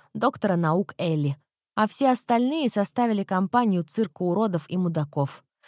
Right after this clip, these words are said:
Но нужно смотреть на вещи оптимистично, зато повеселилась. Такие смешные котятки, которые ничего из себя не представляют, а притворяются до ужаса важными. Но пары на свадьбу так и нет. Зато есть Рик.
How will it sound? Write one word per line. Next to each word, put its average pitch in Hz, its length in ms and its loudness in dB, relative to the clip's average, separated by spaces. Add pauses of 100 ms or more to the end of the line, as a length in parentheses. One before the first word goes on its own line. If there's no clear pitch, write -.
(200)
Но 294 160 2
нужно 311 320 2
смотреть 277 460 0
на 226 120 2
вещи 247 300 2
оптимистично, 202 800 -2 (280)
зато 240 340 2
повеселилась. 160 800 -2 (520)
Такие 277 380 2
смешные 262 480 0
котятки, 247 560 0
которые 226 380 0
ничего 226 380 0
из 226 140 0
себя 202 260 0
не 208 120 0
представляют, 202 800 0 (220)
а 233 100 -2
притворяются 262 720 2
до 226 200 4
ужаса 233 420 0
важными. 156 560 2 (460)
Но 208 220 2
пары 269 380 4
на 226 160 0
свадьбу 196 540 -2
так 160 320 -2
и 151 60 0
нет. 139 340 -2 (580)
Зато 247 280 0
есть 381 280 0
Рик. 269 320 -6